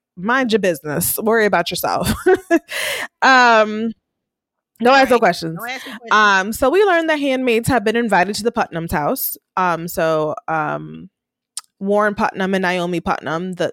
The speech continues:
Speaker 1: the parents or the adoptive parents of Angela. And, you know, she tells Janine, 'cause Janine has a habit of doing things she's not supposed to do. She's like, "Okay, you know, it's an honor to be invited here.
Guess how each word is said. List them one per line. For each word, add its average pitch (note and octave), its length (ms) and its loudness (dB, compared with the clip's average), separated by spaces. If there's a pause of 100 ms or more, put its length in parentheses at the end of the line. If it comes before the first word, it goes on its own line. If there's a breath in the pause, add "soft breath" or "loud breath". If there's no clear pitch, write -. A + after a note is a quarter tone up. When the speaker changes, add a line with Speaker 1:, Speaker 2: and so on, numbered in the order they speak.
Speaker 1:
the F#3 100 -2
parents F3 480 -2
or D#3+ 140 -2
the E3 80 0
adoptive E3 400 -2
parents D#3+ 340 -4
of E3+ 80 -6
Angela. D3 540 -4 (600 loud breath)
And, F3+ 420 -2
you G3+ 100 -2
know, F3+ 120 0
she - 140 -6
tells F#3+ 260 -2
Janine, C#4 580 0 (100)
'cause F#3 180 -2
Janine G3 340 -2
has B3+ 220 0
a B3+ 40 0
habit B3 360 2
of A3 220 0
doing A3+ 400 2 (280)
things B3 200 0
she's A#3 180 -2
not A#3 180 0
supposed D#4+ 360 2
to G3 80 -6
do. F3+ 340 0
She's G3 220 -6
like, F3+ 160 -2
"Okay, E4 400 0
you C4 100 0
know, G3 80 0
it's - 200 -2
an F#3 100 -2
honor F#3 240 0
to A#3+ 80 0
be C4+ 80 0
invited B3+ 440 0
here. D#4 320 2